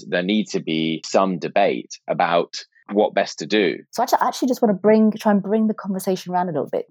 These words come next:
Speaker 2: to polarization. So you talk about in the book, Jamie, about an increase in how others will filter our perceptions and the relationship between tech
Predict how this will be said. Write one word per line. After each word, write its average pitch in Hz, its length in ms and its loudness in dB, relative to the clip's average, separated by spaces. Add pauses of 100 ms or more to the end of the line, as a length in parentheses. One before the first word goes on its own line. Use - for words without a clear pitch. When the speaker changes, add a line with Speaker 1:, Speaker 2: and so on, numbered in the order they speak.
(120)
Speaker 2:
to 190 80 0
polarization. 156 840 -2
So 196 60 0
you 196 80 2
talk 240 160 2
about 190 240 4 (760)
in 180 140 2
the 170 80 4
book, - 240 2
Jamie, 143 280 4
about 139 220 2
an 156 60 0
increase 160 440 -4
in 156 60 -4
how 147 720 -2
others 160 420 2
will 147 200 2
filter 160 480 0
our 143 180 2
perceptions 143 1040 -6 (320)
and 160 100 2
the 165 60 0
relationship 165 560 0
between 151 340 -6
tech - 260 2